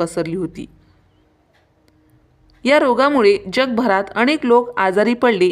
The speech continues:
आणि दैनंदिन जीवन पूर्णपणे विस्कळीत झाले. शासन, आरोग्य कर्मचारी व सामान्य नागरिकांनी मिळून या रोगाचा सामना केला. रोगाचे नाव आहे कोरोना किंवा कोविड नाईन्टीन. रोगजंतूचे नाव आहे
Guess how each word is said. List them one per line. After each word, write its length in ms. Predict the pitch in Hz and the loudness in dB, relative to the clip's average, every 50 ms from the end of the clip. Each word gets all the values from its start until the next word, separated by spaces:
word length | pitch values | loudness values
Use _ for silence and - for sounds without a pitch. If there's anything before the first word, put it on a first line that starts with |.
| - - | 0 -2
आणि 160 | 226 240 254 | -2 -2 0
दैनंदिन 540 | 208 214 202 202 208 226 226 233 254 262 269 | 0 0 0 0 0 0 0 0 0 0 0
जीवन 300 | 294 285 254 202 185 - - - _ | 0 0 0 0 -2 -4 -10 -10 _
पूर्णपणे 540 | - 254 269 285 311 311 302 233 208 214 214 - - - | -2 0 0 2 0 0 0 0 0 -2 -4 -6 -8 -6
विस्कळीत 460 | 190 196 196 - - 208 208 202 202 - | -4 -4 -4 -2 0 0 0 0 0 -4
झाले. 280 | - 196 156 147 143 - - _ _ _ _ _ _ _ _ _ | -8 -10 -8 -8 -10 -12 -14 _ _ _ _ _ _ _ _ _
शासन, 580 | - - 208 185 180 - - 185 175 170 165 165 - | -6 -4 -2 -2 -2 -2 -2 -2 -2 -2 -4 -6 -4
आरोग्य 520 | 170 196 208 214 208 175 160 175 170 175 170 - | -2 0 0 0 -2 -2 -2 -4 -4 -4 -2 -2
कर्मचारी 600 | 214 214 226 233 247 240 - 233 202 190 190 208 - - _ _ _ - - | -2 0 0 0 -2 0 0 0 0 0 -2 -6 -10 -18 _ _ _ -4 -4
व 60 | - | -2
सामान्य 480 | 370 - - 262 254 262 285 302 320 | 0 0 0 2 2 2 0 0 0
नागरिकांनी 540 | 302 277 233 208 214 240 247 269 277 277 285 | 0 0 -2 -2 -2 -2 -2 -2 -2 -2 0
मिळून 300 | 294 302 285 220 196 196 - - | 0 0 0 0 0 -2 -4 -2
या 160 | 226 240 233 | 0 2 2
रोगाचा 380 | 214 190 185 180 180 - 214 226 | 2 2 2 0 -2 -2 -6 -6
सामना 400 | - - 175 160 165 160 160 160 | -4 -4 -4 -4 -4 -6 -8 -8
केला. 320 | - 160 147 147 156 - - _ _ _ _ _ _ _ _ _ _ _ - | -8 -8 -8 -8 -8 -10 -12 _ _ _ _ _ _ _ _ _ _ _ -2
रोगाचे 400 | 180 190 190 190 190 190 - 196 | 0 2 2 2 2 0 -2 -4
नाव 200 | 180 170 165 160 | -4 -2 -2 -2
आहे 240 | 170 180 208 226 254 - - _ _ _ _ _ _ _ _ _ - | -4 -4 -4 -6 -6 -6 -10 _ _ _ _ _ _ _ _ _ 0
कोरोना 420 | 202 202 196 190 175 170 170 202 254 - _ _ _ - | 2 4 4 2 2 0 -4 -4 -6 -8 _ _ _ -8
किंवा 120 | 285 392 403 - - | -6 -6 -6 -4 0
कोविड 380 | - 208 190 185 208 233 240 - - | 2 2 4 2 0 -2 -4 -6 -6
नाईन्टीन. 500 | 196 180 170 165 160 - - 139 131 - - _ _ _ _ _ _ - | -4 -4 -4 -4 -6 -8 -12 -12 -14 -14 -16 _ _ _ _ _ _ -4
रोगजंतूचे 760 | - 208 233 240 233 233 262 247 247 240 247 254 233 - 240 | 0 0 0 2 0 -2 0 0 0 0 0 -2 -4 -4 -2
नाव 200 | 220 202 185 180 | 0 0 0 0
आहे 280 | 180 180 196 208 208 | 0 0 -2 -2 -4